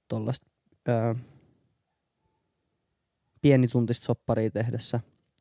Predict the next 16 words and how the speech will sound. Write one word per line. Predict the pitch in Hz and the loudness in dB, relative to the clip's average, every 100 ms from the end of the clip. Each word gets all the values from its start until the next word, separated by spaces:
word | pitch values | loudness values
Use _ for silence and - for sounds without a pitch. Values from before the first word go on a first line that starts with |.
| - | -4
aika | 131 131 | 0 2
pitkäänkin. | 131 127 - 113 113 113 - - - - - | 2 2 0 -2 -2 -6 -10 -20 -20 -20 0
Mut | 170 | 6
nyt | 220 220 | 6 6
sitten | 175 - 143 | 2 4 4
mä | 135 | 6
lopetin | 135 127 127 127 | 6 6 6 6
senkin, | 143 220 208 160 160 | 6 6 6 6 8
eli | 143 143 143 131 | 8 10 8 8
vaikka | 143 147 151 | 6 6 6
mä | 143 | 6
oon | 139 | 8
täyspäiväinen | 147 147 131 - _ 123 120 117 120 120 | 8 8 6 -2 _ 2 4 4 4 6
yrittäjä | 131 120 - 107 107 | 6 4 2 -2 0
nyt | 101 | 0
ollut | 110 110 | 0 0